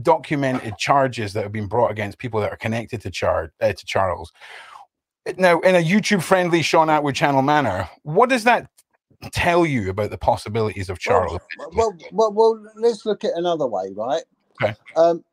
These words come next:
Speaker 2: I think someone did know what was going on. And I think not, not just with Savile, but with Charles.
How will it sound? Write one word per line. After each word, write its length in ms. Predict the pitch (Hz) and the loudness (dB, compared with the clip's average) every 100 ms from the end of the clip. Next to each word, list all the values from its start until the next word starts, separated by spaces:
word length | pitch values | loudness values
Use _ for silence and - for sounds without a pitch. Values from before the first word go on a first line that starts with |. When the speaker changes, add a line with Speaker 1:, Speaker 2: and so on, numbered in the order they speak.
| _ _ _ _ - - | _ _ _ _ -20 -12
Speaker 2:
I 140 | - 240 | -6 -6
think 260 | 247 202 | -6 -12
someone 460 | 160 190 170 156 151 - | -10 -8 -6 -8 -10 -8
did 240 | 170 147 | -8 -6
know 320 | 143 101 98 85 _ _ _ _ _ | -8 -10 -12 -16 _ _ _ _ _
what 200 | 127 127 | -4 -4
was 160 | 120 104 | -8 -6
going 340 | 117 101 98 | -4 -4 -8
on. 280 | 90 85 85 _ _ _ _ - | -12 -16 -18 _ _ _ _ -2
And 120 | 170 | 2
I 80 | 196 | 2
think 240 | 190 202 | 0 -6
not, 260 | 190 202 170 | -2 -4 -4
not 300 | 185 180 156 | -6 -6 -4
just 240 | 165 156 | -8 -8
with 140 | 156 135 | -10 -4
Savile, 320 | - 139 131 | 0 0 0
but 260 | 131 214 131 | 0 0 0
with 160 | 123 | -10
Charles. 520 | - 107 90 127 127 | -4 -4 -4 -8 -12